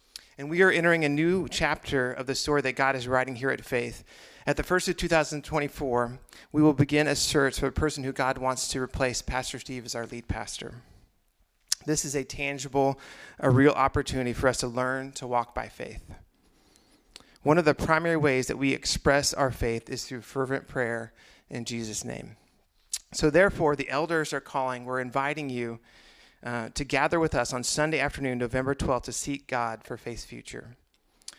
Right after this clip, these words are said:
We will enter into God's presence through worship and prayer.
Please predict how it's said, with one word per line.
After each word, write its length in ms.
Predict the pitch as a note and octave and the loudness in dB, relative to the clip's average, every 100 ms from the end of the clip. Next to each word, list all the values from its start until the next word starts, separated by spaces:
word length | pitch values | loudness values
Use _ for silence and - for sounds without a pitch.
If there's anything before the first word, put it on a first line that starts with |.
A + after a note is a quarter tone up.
| _ - | _ -4
We 120 | D3 | 0
will 160 | C3+ | 0
enter 240 | C#3 D3 D#3+ | 0 2 2
into 140 | C#3+ | 0
God's 260 | C#3 B2 - | 0 0 -2
presence 500 | - D3 C#3+ D#3 - | 0 0 0 -6 -6
through 120 | B2 | -2
worship 360 | A#2+ C#3 - C3+ | 0 0 0 -4
and 140 | A#2+ | -2
prayer. 440 | - B2+ B2 A#2+ | -2 0 0 -4